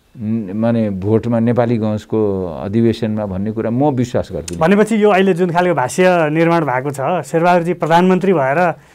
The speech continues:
Speaker 2: सभापतिमा लड्नुभयो भने जित्न सजिलो
Speaker 1: म त
Speaker 2: हो।
Speaker 1: I'll be more than happy।
Speaker 2: त्यो झन् राम्रो हो। त्यसले असर गर्दैन?
Speaker 1: म त लागिरहेको छु त शेरबाजी प्रधानमन्त्री बन्नुहोस् भनेर। अहिले नै माने कोसिस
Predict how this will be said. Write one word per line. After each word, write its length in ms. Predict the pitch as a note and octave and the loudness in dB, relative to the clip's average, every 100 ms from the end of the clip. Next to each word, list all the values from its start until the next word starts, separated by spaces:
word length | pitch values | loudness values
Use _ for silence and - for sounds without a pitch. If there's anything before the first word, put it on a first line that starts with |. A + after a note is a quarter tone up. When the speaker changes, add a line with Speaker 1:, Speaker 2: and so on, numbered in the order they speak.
| _ - | _ 2
Speaker 2:
सभापतिमा 500 | D#3+ E3+ F3 F3 E3+ | 2 2 0 -2 -2
लड्नुभयो 460 | D#3+ D#3+ E3 D3+ | 0 0 0 0
भने 140 | E3 F3+ | -2 -4
जित्न 260 | E3+ F3 | -4 -4
सजिलो 320 | D#3 D#3 C3+ | -4 -4 0
Speaker 1:
म 100 | C3 | 2
त 40 | D#3 | 4
Speaker 2:
हो। 40 | |
Speaker 1:
I'll 180 | D#3 E3+ | 2 2
be 100 | F3 | 2
more 200 | E3+ E3+ | 2 2
than 160 | D#3 A2+ | 2 0
happy। 260 | D#2 - - _ _ _ _ _ _ _ _ _ _ - | -4 -10 -18 _ _ _ _ _ _ _ _ _ _ -6
Speaker 2:
त्यो 100 | D#3 | 0
झन् 140 | E3 | 2
राम्रो 280 | E3 D#3+ C#3+ | 2 0 -2
हो। 60 | F#3 - _ A2+ - _ _ _ _ _ _ _ _ _ _ _ _ _ _ _ _ _ _ _ | -8 -14 _ -18 -18 _ _ _ _ _ _ _ _ _ _ _ _ _ _ _ _ _ _ _
त्यसले 180 | F#3+ G#3 | 0 4
असर 280 | F#3+ D#3+ F3+ | 4 2 2
गर्दैन? 360 | F#3 F3+ F#3+ E3 | 2 4 2 2
Speaker 1:
म 260 | B2+ D#3+ | 4 6
त 60 | F3+ | 6
लागिरहेको 580 | F3+ G#3+ A#3+ G#3 E3+ D3+ | 4 2 2 4 4 2
छु 120 | C#3+ | 0
त 80 | C3 | 0
शेरबाजी 400 | C#3 C#3+ D3+ D3 | 0 2 2 0
प्रधानमन्त्री 540 | C3 B2+ B2 A#2+ A2+ | -2 0 0 -2 -4
बन्नुहोस् 480 | A2+ G#2 G#2 G2 F#2 | -4 -4 -2 -6 -6
भनेर। 280 | F2 F2 G#2 F#2 _ _ _ _ _ _ _ _ _ _ _ _ _ _ - | -10 -10 -12 -16 _ _ _ _ _ _ _ _ _ _ _ _ _ _ 0
अहिले 260 | D3+ D#3 | 4 4
नै 300 | C#3 G#2+ D3 - - G#2+ | 2 0 -2 -6 -10 -2
माने 360 | A#2 A#2+ A2 G2+ G2+ F#2 G2+ E2 - | 2 2 2 -2 -4 -8 -12 -8 0
कोसिस 300 | E3+ F#3+ | 0 0